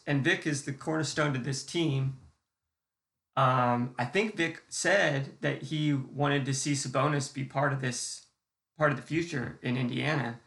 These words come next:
So it's like, uh, why are we, why are we trying to trade him away? Like, who's, who's run-, who's wanting to trade him away? And he's only twenty-three. And, like, what if we can sign him to the same type of deal we got Turner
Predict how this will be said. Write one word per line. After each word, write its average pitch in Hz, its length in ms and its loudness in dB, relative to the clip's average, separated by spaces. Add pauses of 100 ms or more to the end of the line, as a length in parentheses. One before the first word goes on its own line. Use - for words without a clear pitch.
(1080)
So 151 140 2
it's 139 140 0
like, 127 440 2 (1080)
uh, 131 920 2
why 143 300 2
are 180 160 0
we, 156 380 0
why 139 160 0
are 156 60 4
we 160 100 0
trying 160 240 0
to 131 60 -6
trade 151 220 0
him 143 100 0
away? 135 480 0 (1160)
Like, 131 160 -4
who's, 156 260 0
who's 170 300 0
run-, 160 300 -4
who's 160 160 -2
wanting 147 220 -2
to - 40 -10
trade 143 160 2
him 135 80 -2
away? 139 300 -2
And 127 160 -4
he's 139 140 -2
only 190 160 -4
twenty-three. 151 720 -4 (520)
And, 147 160 2
like, 156 200 0
what 180 120 2
if 214 120 -2
we - 60 -4
can 170 120 -4
sign 165 240 2
him 165 120 -2
to 156 260 -2
the 147 60 -4
same 156 240 -2
type 143 220 0
of 135 80 -6
deal 139 180 0
we 143 100 -2
got 143 200 0
Turner 151 440 -4